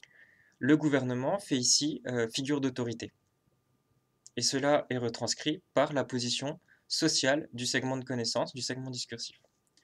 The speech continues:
Donc le, le gouvernement va annoncer ce soir, euh, là c'est pas très intéressant, une nouvelle carte. Et là on n'a pas besoin, euh,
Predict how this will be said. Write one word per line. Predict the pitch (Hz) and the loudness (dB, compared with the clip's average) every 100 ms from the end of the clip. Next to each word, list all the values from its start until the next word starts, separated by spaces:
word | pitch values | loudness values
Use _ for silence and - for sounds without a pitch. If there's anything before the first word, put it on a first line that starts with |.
| _ - - - - - | _ -20 -20 -20 -20 -8
Donc | 120 120 | -6 0
le, | 143 - - | 0 0 0
le | 131 | 0
gouvernement | 135 135 135 135 135 | 2 2 0 0 0
va | 117 110 | 2 0
annoncer | 113 - 123 | 0 -4 -6
ce | - 123 | -4 -4
soir, | - 131 127 120 - - - - | -4 0 2 0 -4 -20 -20 -8
euh, | 107 104 | -4 -2
là | 117 | -2
c'est | - | -2
pas | 113 - | -6 -8
très | 113 110 | -6 -6
intéressant, | 101 107 - - - | -6 -8 -8 -6 2
une | 151 143 | 4 4
nouvelle | 131 123 117 | 4 2 2
carte. | - - - - _ - - _ _ _ _ _ _ _ - | -2 -2 -8 -20 _ -18 -18 _ _ _ _ _ _ _ 0
Et | |
là | 151 | 2
on | 190 | 6
n'a | 147 | 6
pas | 170 | 6
besoin, | 147 147 147 185 190 - - | 4 2 2 -2 -4 -8 -2
euh, | 120 110 | 2 2